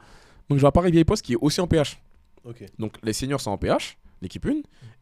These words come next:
Speaker 1: Et l'équi-, et en fait, il y a un coach qui était à Villejuif, avec qui je jouais à Villejuif, parce que je m'entraînais avec, et je jouais avec les seniors,
Speaker 2: Hmm.
Speaker 1: qui est devenu coach à Paris Vieille Poste.
Speaker 2: Hmm.
Speaker 1: Et lui, il s'entraînait, il se, il s'occupait des U vingt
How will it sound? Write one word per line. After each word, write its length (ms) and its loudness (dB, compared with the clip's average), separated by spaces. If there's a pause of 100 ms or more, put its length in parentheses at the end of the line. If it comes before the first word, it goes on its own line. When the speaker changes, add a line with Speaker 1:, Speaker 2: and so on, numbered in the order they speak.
Speaker 1:
Et 100 0
l'équi-, 360 -4
et 80 0
en 60 2
fait, 180 -4
il 20 -6
y 20 -6
a 60 -4
un 60 -4
coach 240 -2
qui 60 -14
était 120 -8
à 40 -6
Villejuif, 480 -10
avec 220 -6
qui 80 -6
je 100 -4
jouais 240 -2
à 80 2
Villejuif, 340 -6
parce 120 -16
que 80 -10
je 40 -12
m'entraînais 280 -12
avec, 100 -16
et 80 -6
je 60 -6
jouais 140 -10
avec 100 -8
les 80 -12
seniors, 360 -6 (120)
Speaker 2:
Hmm. 40 -18 (200)
Speaker 1:
qui 100 -6
est 40 2
devenu 260 -4
coach 240 -2
à 40 -6
Paris 200 -6
Vieille 160 -6
Poste. 340 0
Speaker 2:
Hmm. 100 -20 (560)
Speaker 1:
Et 100 4
lui, 360 4
il 80 -2
s'entraînait, 380 -4
il 80 -4
se, 100 -6 (240)
il 80 -10
s'occupait 320 -4
des 160 -6
U 80 0
vingt 220 2